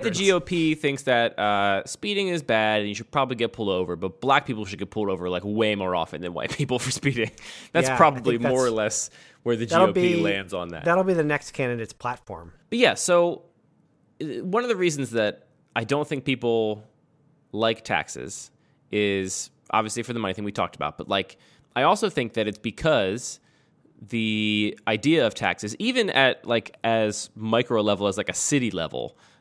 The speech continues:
Speaker 2: uh, and, you know, most of us, I, I think very few people pay city taxes unless you own property in a city, right? Like, there's very few cities that have, like, an income tax. Uh, you,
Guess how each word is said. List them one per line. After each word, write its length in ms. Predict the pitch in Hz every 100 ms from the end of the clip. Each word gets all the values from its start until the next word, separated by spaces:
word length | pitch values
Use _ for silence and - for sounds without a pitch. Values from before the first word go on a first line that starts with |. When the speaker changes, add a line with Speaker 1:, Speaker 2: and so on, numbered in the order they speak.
| -
Speaker 2:
uh, 280 | 90 87 -
and, 180 | 120 117 165
you 80 |
know, 80 | 156
most 240 | 160 233 -
of 80 |
us, 120 | 139 -
I, 120 | 104 - _ - _ -
I 40 |
think 160 | 160 151
very 160 | 156 135
few 80 |
people 180 | 139 110
pay 280 | - 120 113
city 240 | - 107
taxes 380 | 101 110 104 101
unless 160 | 98 101
you 100 | 101
own 140 | 98
property 420 | - 104 98 92 73
in 80 | 76
a 60 |
city, 260 | - 71 64
right? 180 | 85 -
Like, 180 | 90
there's 360 | 98 92 92 - _ - _ -
very 180 | 123 123
few 140 | 113
cities 300 | 120 107 101
that 100 | 101
have, 160 | 101 95
like, 160 | 95
an 80 | 95
income 320 | 92 107 95
tax. 500 | 101 87 90 - - -
Uh, 460 | 90 85 82 85 - _ _
you, 180 | 107 107